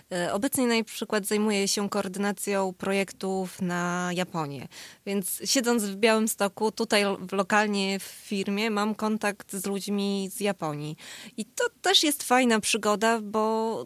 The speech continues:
daje młodym ludziom, e, możliwość wyjazdu, zwiedzenia świata. Jeszcze chciałam się odnieść tutaj do słów pani dyrektor,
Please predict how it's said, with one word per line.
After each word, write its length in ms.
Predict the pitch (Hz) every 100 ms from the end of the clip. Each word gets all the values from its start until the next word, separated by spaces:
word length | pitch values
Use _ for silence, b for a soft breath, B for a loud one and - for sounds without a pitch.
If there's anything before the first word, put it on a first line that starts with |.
| -
daje 400 | 202 247 240 214
młodym 600 | 180 185 220 208 196 190
ludziom, 480 | 170 160 165 208 220 B B 233 -
e, 280 | 180 180 185
możliwość 920 | 208 196 208 226 214 214 - - 196
wyjazdu, 640 | 202 220 190 180 165 170
zwiedzenia 540 | 170 175 202 208 202 196
świata. 560 | - 160 147 - - - B B -
Jeszcze 160 | - 240
chciałam 240 | 247 240
się 220 | 233 226
odnieść 400 | 233 240 240 233
tutaj 440 | 220 220 208 202 202
do 140 | 196
słów 200 | - 233
pani 200 | 220 202
dyrektor, 460 | 226 269 214 214